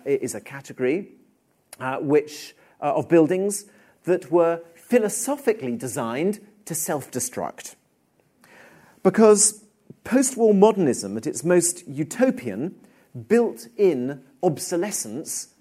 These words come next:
to their structures. Because some architects believed that past generations had somehow encumbered society with ideas and buildings that were now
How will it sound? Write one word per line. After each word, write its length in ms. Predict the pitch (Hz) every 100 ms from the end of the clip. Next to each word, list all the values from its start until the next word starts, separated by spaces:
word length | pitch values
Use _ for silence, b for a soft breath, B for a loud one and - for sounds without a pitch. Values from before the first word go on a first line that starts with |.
| _ _
to 420 | - 147 127 117 -
their 160 | 135 147
structures. 760 | - - 156 - 85 - - _ _ _ b b b b
Because 520 | 196 180 156 - -
some 380 | - 254 254 -
architects 640 | 165 165 156 147 127 -
believed 680 | - 131 123 123 165 208 - - b b b
that 360 | - 139 - -
past 560 | - 185 175 - - - _ _
generations 880 | 160 131 135 160 - 180 180 - - _ b b b
had 160 | 143
somehow 520 | - 196 180 175 170 -
encumbered 800 | 220 190 180 - 240 233 175 120
society 1000 | - - 151 - 196 196 147 - 98 156 B B B
with 140 | 139 139
ideas 640 | 156 147 147 175 180 180 -
and 200 | 165 147
buildings 580 | 165 139 120 117 123 - b b
that 120 | 143
were 120 | 147
now 460 | 143 139 135 131